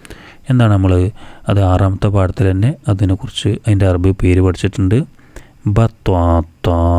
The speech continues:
എന്നാണ് പറയുക, ബത്വാത്ത.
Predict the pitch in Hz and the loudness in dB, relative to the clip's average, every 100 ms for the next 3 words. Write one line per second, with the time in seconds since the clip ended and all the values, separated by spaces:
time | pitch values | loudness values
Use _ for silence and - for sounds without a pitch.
0 | 87 92 92 85 80 80 - - - - | 2 0 0 0 -2 -4 -8 -12 -16 -20
1 | - - - - - - - - - 107 | -20 -20 -20 -20 -20 -20 -20 -10 -2 -2
2 | 95 - 87 82 85 - | -2 -4 -4 -4 -6 -4